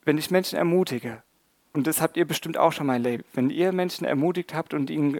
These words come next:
Gottes Wort zugesprochen habt, und jemand ist dann da, der das glaubt, das heißt, der das im Herzen aufnimmt, dann ist es so, selbst wenn du irgendwie kurz mal auch, ja, du s-,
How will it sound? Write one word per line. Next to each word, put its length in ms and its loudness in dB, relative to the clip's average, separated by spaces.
Gottes 340 2
Wort 220 2
zugesprochen 680 -6
habt, 220 -12
und 220 -4
jemand 380 4
ist 260 -4
dann 120 4
da, 220 4
der 180 2
das 260 0
glaubt, 560 4
das 140 -6
heißt, 200 2
der 80 6
das 140 -2
im 80 0
Herzen 340 0
aufnimmt, 640 4
dann 160 0
ist 180 0
es 120 -6
so, 280 6
selbst 280 2
wenn 140 6
du 60 0
irgendwie 360 2
kurz 280 2
mal 140 8
auch, 300 4
ja, 500 4
du 120 -10
s-, 160 -12